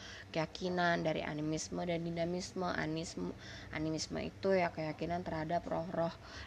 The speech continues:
nenek moyang. Kemudian yang kedua dinamisme.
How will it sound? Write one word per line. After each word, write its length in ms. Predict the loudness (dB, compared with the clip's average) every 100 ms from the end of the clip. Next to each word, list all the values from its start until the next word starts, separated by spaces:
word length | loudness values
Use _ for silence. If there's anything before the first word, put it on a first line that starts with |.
| 2
nenek 240 | 4 6
moyang. 640 | 8 10 12 12 12 12 6
Kemudian 480 | 0 0 2 4 4
yang 160 | 2 -2
kedua 480 | -2 2 4 4 0 -10 -14 -14 -8
dinamisme. 640 | -2 0 2 2 2 4